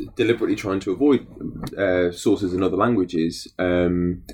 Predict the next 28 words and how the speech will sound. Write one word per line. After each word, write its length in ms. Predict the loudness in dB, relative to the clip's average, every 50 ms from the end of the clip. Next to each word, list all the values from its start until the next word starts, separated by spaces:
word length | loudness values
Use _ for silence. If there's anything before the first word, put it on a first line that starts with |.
| -18 _ _ _ _ _ _ _ _ _ _ _ _ _ _ _ _ _ _ _ _ _ _ _
I 140 | -4 -4 -4
found 320 | 0 0 0 0 0 0 -2
that 100 | 0 0
almost 260 | 0 -2 0 0 2
everything 440 | 0 0 2 0 0 0 0 0 0
I 320 | 0 2 2 2 0 -2 -6 -10 -12 -6
was 220 | -4 -4 -4 0
deli-, 360 | 0 0 2 2 2 0 -2 -6
you 180 | -4 0 2 2
know, 60 | 2
came 240 | 2 4 2 0 0
to 100 | 0 -2
my 140 | 0 0 2
desk 340 | 4 4 2 2 2 -2 -2
in 80 | 0
the 100 | 2 2
archives 460 | 2 0 0 0 0 0 0 0 -4
was 220 | 0 0 0 2 2
in 80 | 2
the 80 | 2 2
Russian 240 | 0 0 0 0 0
language 320 | 0 2 4 2 2 2
anyway, 380 | 2 0 2 2 2 2 2 2
with 140 | 2 0 0 -2 -14 -20 -10 -4
very 240 | -2 0 2 2 0
occasional 680 | 0 -2 -2 -2 0 0 -2 -2 -2 0 2 2 0 0
exceptions. 760 | -4 -4 -2 -2 -2 -2 -2 -4 -4 -4 -4 -6 -8 -12 -16 -16
So, 380 | -8 -4 0 0 2 2 0